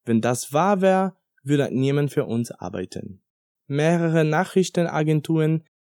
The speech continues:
zitierten zahlreiche Amazon-Mitarbeiter, die bestätigten, dass es ihnen keine andere Wahl blieb, als während der Arbeit in Plastikflaschen zu urinieren. Sie beschrieben auch unbarmherzige Arbeitspraktiken,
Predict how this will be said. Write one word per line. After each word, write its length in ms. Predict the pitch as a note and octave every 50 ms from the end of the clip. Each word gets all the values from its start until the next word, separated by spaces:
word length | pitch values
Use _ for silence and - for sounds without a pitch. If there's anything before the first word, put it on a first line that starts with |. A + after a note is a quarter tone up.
| _ _ -
zitierten 680 | - D#3+ - - F3+ F3+ F3 E3+ - E3+ E3+ D#3+ D#3+
zahlreiche 640 | - - E3+ F3 F3 E3+ D#3 D#3 D3+ D#3 - E3 D3+
Amazon-Mitarbeiter, 1300 | - C#3+ D3 D3 D3 D3 D3 C#3+ C#3 C#3 C#3 - - C#3 C3+ C3 C3 B2+ B2+ C3 C3 C3+ C3 C3 B2+ _ _ _ -
die 40 | B2+
bestätigten, 800 | B2+ B2+ B2+ - - D#3 D3+ - D#3 D3 _ - D3 C3+ C3+ C3+
dass 220 | B2 C3+ C3 - -
es 100 | - C3+
ihnen 300 | G2+ C3+ C3+ C3+ C3+ C3+
keine 300 | - D#3+ E3 F3 D#3+ -
andere 440 | D3 D3+ D3+ D#3 D3 D3+ D3 C3+ B2+
Wahl 220 | C3+ C3 C3+ C3
blieb, 360 | B2+ C3+ C3 C3 B2+ B2 - - _ _ _
als 240 | C3 B2+ B2 A#2+ B2
während 340 | A#2+ A#2+ A#2+ B2 B2 A#2
der 160 | A#2+ A#2 - -
Arbeit 400 | A#2 A#2 A#2 A2+ A2+ A2+ - -
in 240 | - A#2 A2+ A2+
Plastikflaschen 800 | - B2 B2 B2 - - A#2+ - - - G#2+ G#2+ - - A2 A2+
zu 220 | - - C3 A#2 G2+
urinieren. 680 | A2 G#2+ G#2+ A#2 A#2+ A#2+ G#2+ F#2+ E2+ E2+ F2+ - - _ _ _ _ _ _ _ _ _ _ _ _
Sie 180 | - B2+ B2
beschrieben 500 | B2 A#2+ - - - E3 F3+ F#3 G3+ G3+
auch 400 | - D3 D3 D3 C#3+ D3 C#3+ -
unbarmherzige 1040 | - - D#3+ F3+ E3+ F3+ F3 F3 C#3+ B2 D#3 C#3+ D3 C#3+ - D#3+ D3+ D3 D3+ C#3+ -
Arbeitspraktiken, 1300 | - D3 D3 D3 D3 D3 D3 - - - - - C#3 C#3 _ - - C#3 - _ - C3+ C3 B2+ B2+